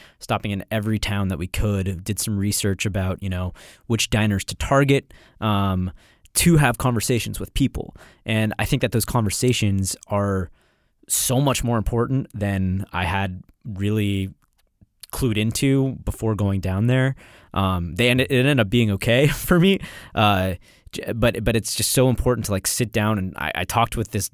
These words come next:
the owner of this diner for about an hour and a half, and I just listened to him.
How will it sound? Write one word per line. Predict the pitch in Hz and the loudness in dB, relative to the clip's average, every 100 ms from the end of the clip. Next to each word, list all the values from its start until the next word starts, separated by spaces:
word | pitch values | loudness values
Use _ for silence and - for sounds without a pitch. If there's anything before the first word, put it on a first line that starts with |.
| - | -10
the | - 101 | -2 0
owner | 92 110 | 2 2
of | 110 | 2
this | 98 95 | 0 -2
diner | 107 180 147 113 | 0 2 4 2
for | - 104 101 - - - | 0 0 0 -4 -14 -10
about | 98 107 101 - | -4 0 0 0
an | 104 101 98 - | -2 -2 -2 -2
hour | 98 120 120 | 0 4 4
and | 101 92 | 2 0
a | |
half, | 87 120 87 - | 2 2 2 0
and | 98 | -2
I | |
just | 95 92 - | -2 -2 0
listened | 120 110 | 0 0
to | 82 | -4
him. | 95 92 | -8 -12